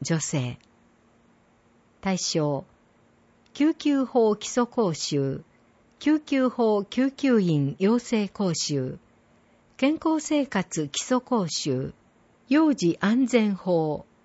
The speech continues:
を開催する市内団体。助成額、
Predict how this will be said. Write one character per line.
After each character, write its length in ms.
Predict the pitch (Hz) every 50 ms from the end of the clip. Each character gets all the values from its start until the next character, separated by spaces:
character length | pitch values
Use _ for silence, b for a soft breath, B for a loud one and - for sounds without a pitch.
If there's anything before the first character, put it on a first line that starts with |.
| - -
を 200 | 202 202 202 202 _ _ -
開 220 | - 214 214 220
催 260 | 214 - 220 202 202
す 220 | 190 - - 196 175
る 220 | 170 180 170 - -
市 240 | - - - - 185
内 280 | 185 208 233 233 220 196
団 240 | 208 208 190 160 143
体。 320 | - 151 139 143 120 - - _ _ _ _ _ _ _ _ _ _ _ _ _ _ _ _ _ _ _ _ _ _ _ _ _ _ _ _ - 208
助 160 | 196 220 226
成 300 | - - 294 294 262 208
額、 380 | 165 156 156 - - 151 -